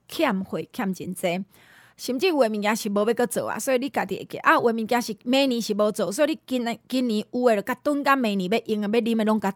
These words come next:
攒起来，好无？来，听即面伫美国，有一个查某人真心实，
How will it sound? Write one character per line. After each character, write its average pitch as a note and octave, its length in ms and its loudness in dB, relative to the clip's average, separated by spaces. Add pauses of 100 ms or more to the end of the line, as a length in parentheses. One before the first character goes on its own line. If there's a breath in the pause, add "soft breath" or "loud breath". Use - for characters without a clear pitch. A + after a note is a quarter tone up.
攒 - 280 -6
起 F3 100 -8
来， - 60 -10
好 G#3+ 160 -2
无？ F#3+ 160 0 (720 loud breath)
来， D#4+ 200 8
听 D#4+ 260 2
即 F#4 100 2
面 D#4 160 -2
伫 A3+ 120 -2
美 D4+ 200 0
国， - 260 4 (840)
有 - 60 -6
一 - 40 -4
个 C4 140 4
查 C4+ 260 6
某 D#4+ 180 10
人 A3 340 2
真 A#3 200 2
心 G#3 260 0
实， G3+ 240 -2